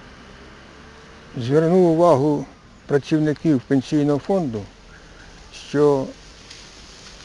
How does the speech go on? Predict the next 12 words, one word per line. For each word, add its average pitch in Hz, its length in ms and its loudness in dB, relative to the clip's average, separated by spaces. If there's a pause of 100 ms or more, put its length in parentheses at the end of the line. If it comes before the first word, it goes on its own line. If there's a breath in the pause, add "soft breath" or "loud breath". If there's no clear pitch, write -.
(240)
Конституція 147 840 -2 (100)
України, 123 520 0 (1500)
яка 139 240 0
прийнята 131 580 -2
в 113 380 -8
тисяча 131 520 -6
дев'ятсот 127 500 -4
дев'яносто 131 440 -2
шостому 135 520 -4
році, 190 320 -4 (1700)
стосовно 160 800 2 (220)
надання 147 840 -2